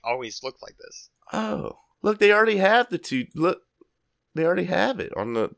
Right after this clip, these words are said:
Speaker 2: the page. I was looking at the wrong page. They have their, their avatars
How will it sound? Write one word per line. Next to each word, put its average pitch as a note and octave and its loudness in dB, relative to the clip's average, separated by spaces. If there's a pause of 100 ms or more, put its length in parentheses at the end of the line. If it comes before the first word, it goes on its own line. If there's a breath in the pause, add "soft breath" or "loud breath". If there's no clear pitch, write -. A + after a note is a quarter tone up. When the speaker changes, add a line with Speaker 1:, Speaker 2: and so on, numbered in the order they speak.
Speaker 2:
the G2+ -2
page. - -4
I F#2 0
was G#2+ -6
looking D3 -2
at F#2 -2
the D#2 0
wrong F2 -2
page. - -10 (200)
They - 0
have D3 2
their, F2+ 0
their - -6
avatars - -8